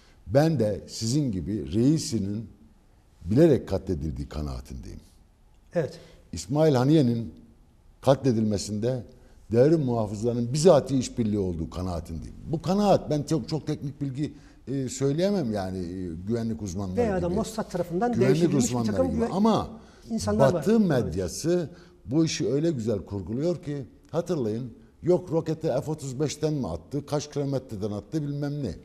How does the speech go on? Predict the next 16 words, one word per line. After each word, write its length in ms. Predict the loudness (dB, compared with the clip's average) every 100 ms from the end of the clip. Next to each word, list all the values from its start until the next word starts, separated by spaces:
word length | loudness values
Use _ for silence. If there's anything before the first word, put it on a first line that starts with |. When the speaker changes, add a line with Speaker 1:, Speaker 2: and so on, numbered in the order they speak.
| -16
Speaker 1:
Hemen 300 | -10 -8 -6
bir 80 | -6
kafa 280 | -6 -4 -4
bulanıklığı. 560 | -4 -8 -12 -16 -18 -18 -20 _ _ _ -20 _ -20 -20 -8
Speaker 2:
Evet. 260 | -8 -8 -18 -20 -20 -16
Speaker 1:
E, 40 | -12
öbür 320 | -4 0 0
taraftan 440 | 2 2 2 0
yok 280 | 0 0 -2
şöyle 300 | 0 2 2
mi 80 | 2
oldu, 260 | -2 0 0
böyle 240 | 0 0
mi 100 | -2
oldu? 320 | -4 -6 -10 -10 -18 -6
Arkasından 720 | -6 -4 -6 -6 -2 -2 -4